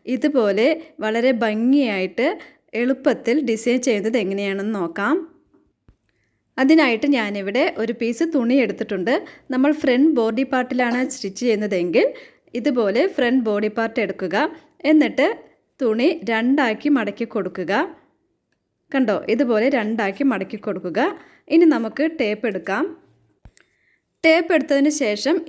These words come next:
ഇവിടുന്ന് ഇങ്ങോട്ട് ഒന്നര ഇഞ്ച് മാർക്ക് ചെയ്ത് കൊടുക്കുക. ഒന്നര ഇഞ്ച്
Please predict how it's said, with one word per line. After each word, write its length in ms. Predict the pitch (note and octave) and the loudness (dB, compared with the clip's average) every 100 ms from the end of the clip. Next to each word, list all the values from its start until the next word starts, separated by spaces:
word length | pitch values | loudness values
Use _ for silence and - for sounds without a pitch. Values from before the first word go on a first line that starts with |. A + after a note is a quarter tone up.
| B3+ | -4
ഇവിടുന്ന് 500 | C4+ E4 C4+ G#3+ C#4 E4+ - B3+ | 0 0 0 0 -2 -2 -6 -2
ഇങ്ങോട്ട് 520 | C4 C#4+ C#4+ F#3+ C4 E4 B4 - _ - | 2 2 2 0 0 0 -2 -12 _ -2
ഒന്നര 320 | B3+ C#4+ E4+ C4 | 2 4 4 0
ഇഞ്ച് 220 | A3 D#4+ D#4 | -2 0 0
മാർക്ക് 280 | G3 G3 A3 | -2 -6 -6
ചെയ്ത് 160 | G3+ A3 | -4 -4
കൊടുക്കുക. 380 | G3 F3+ G3 F#3 C#4 - - _ _ _ _ _ _ _ _ _ _ _ _ _ _ _ _ _ _ _ _ _ _ _ _ _ _ _ _ _ A#3+ | -6 -8 -6 -2 -2 -2 -12 _ _ _ _ _ _ _ _ _ _ _ _ _ _ _ _ _ _ _ _ _ _ _ _ _ _ _ _ _ 0
ഒന്നര 300 | C4 C#4+ B3 | 2 4 0
ഇഞ്ച് 180 | A3+ | 0